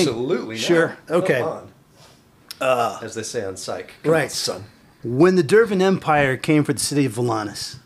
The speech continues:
Speaker 2: the people fought block by block, house by house, until most of them fell with sword in hand.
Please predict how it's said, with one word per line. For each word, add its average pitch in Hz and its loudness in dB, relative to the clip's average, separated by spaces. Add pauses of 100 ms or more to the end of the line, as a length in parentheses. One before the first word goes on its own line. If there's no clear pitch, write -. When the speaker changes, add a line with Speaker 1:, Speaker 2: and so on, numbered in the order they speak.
(240)
Speaker 2:
the - -4
people 151 2
fought 135 0 (840)
block 120 0
by 117 0
block, 107 -4 (360)
house 131 -4
by 120 0
house, 104 -6
until 120 -4
most 123 0
of 113 -8
them 110 -4
fell 110 -4
with 104 -6
sword 110 -2
in 104 -6
hand. 98 -8